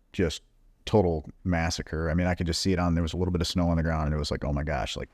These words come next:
awesome, got him." So I get down about twenty minutes later. I take one step, and the, it's getting cold, you know, a little bit of snow, and it was just like crunch. As soon as I did that, I heard him take off. I'm like, "Oh my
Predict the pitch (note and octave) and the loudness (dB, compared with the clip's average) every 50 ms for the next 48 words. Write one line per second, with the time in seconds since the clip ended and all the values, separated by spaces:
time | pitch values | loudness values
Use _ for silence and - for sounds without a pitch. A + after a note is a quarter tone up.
0 | _ _ _ _ - C2 B1 A1+ - - - B1+ D2 - - F#2 D#2 D2 - - | _ _ _ _ -4 -2 -2 -2 -2 -4 -6 -8 -6 -2 0 0 0 0 -2 -4
1 | - - _ _ - - _ _ _ _ - - - A2 G2+ G2 F#2+ F#2 F2+ F2+ | -8 -12 _ _ -20 -20 _ _ _ _ -8 0 4 4 6 6 4 2 0 -2
2 | - _ _ _ _ _ _ _ _ - - F#2 F2+ G#2+ G2+ G#2 G2+ G2 F#2 F#2+ | -6 _ _ _ _ _ _ _ _ -8 -4 2 2 2 2 4 2 2 2 4
3 | F#2+ F2+ F2 E2+ E2 E2 D#2 - - - G2 F#2+ F#2+ G2 F#2+ F#2 F#2 - - E2+ | 2 2 2 2 0 -2 -4 -6 -2 0 2 4 4 4 4 4 2 0 0 0
4 | E2 E2 E2 D#2+ D#2+ D#2+ D#2+ - _ - - - G2+ F#2+ - F2 F2+ F2+ F2+ F#2 | 0 0 0 -2 -2 -4 -6 -8 _ -8 -2 0 0 0 2 2 2 2 2 2
5 | - - - - F2+ E2+ F2 - _ _ _ _ _ _ - E2+ E2+ E2+ D#2+ - | 0 0 0 0 2 2 2 0 _ _ _ _ _ _ -2 0 0 0 0 -2
6 | G2 F#2 - - A#2+ A#2 G#2+ - - - F2+ E2 E2 F2+ F2 F2 - _ - - | -4 -4 -2 0 0 0 0 -2 -2 -2 -2 0 0 -2 -4 -6 -10 _ -8 -4
7 | F2 E2+ E2+ E2+ E2+ G#2 A2+ A#2 A2+ G#2 - - G#2 G2 F#2+ F#2+ F2+ E2+ E2 E2 | -2 0 0 2 2 2 4 4 2 0 0 2 2 4 4 4 2 2 0 -2
8 | E2 - - - - - - - G#2+ G2+ G2 G2 - - - D#2 - - A#2+ A#2 | -4 -2 -4 -4 -6 -4 0 2 2 2 2 0 -2 -4 -6 -4 0 4 4 6
9 | G#2+ G2+ F2+ F#2+ F2 F2+ E2 D#2 D#2 D#2 F2 D#2+ D#2 D2 - - E2 - - - | 6 6 6 4 4 4 2 2 2 2 2 0 0 -2 -2 -2 -4 -2 -2 -4
10 | - - - - - C2+ A#1+ - _ - G2+ F#2+ E2+ D2 - | -4 -4 -6 -6 -6 -6 -6 -6 _ -2 0 0 0 0 -2